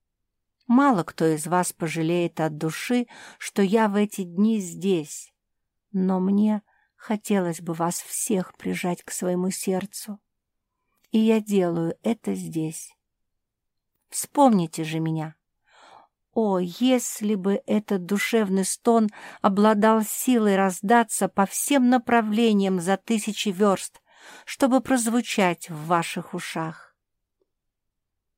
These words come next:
Двадцать шестое декабря.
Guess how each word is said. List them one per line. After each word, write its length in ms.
Двадцать 680
шестое 600
декабря. 640